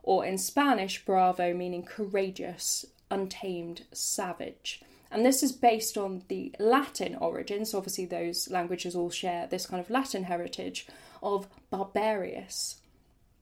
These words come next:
And obviously barbarous has some very interesting connotations, uh, barbarians for one, and, you know, the sacking of Rome and all of that. So it, it, it's, it's also kind of a bit of a, um,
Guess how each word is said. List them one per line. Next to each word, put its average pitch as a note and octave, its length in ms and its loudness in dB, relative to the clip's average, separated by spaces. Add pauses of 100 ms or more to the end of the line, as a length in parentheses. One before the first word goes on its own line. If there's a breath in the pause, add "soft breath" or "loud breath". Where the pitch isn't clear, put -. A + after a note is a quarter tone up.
(420)
And G#3+ 220 2
obviously D4 280 8
barbarous C#4 680 8
has F#3+ 200 0
some F#3+ 100 -4
very F3+ 260 0
interesting F#3 420 -6
connotations, F3+ 880 -4
uh, F3+ 420 -2
barbarians F#3 840 0
for F#3+ 180 2
one, A3 420 0 (580 loud breath)
and, F#3 480 2
you F#3 60 -4
know, F3+ 80 2
the F3 100 0
sacking G3 440 0
of F#3 160 -2
Rome A#3 340 10
and F#3+ 120 0
all F3+ 180 0
of F3+ 120 -8
that. A#3+ 320 4
So F#3+ 520 4
it, - 220 -2
it, - 160 2
it's, - 180 -6 (160)
it's - 140 0
also D4 240 4
kind C4+ 280 4
of - 100 -2
a G3+ 60 2
bit - 340 0
of G#3+ 220 0
a, F#3+ 380 4
um, F3+ 600 0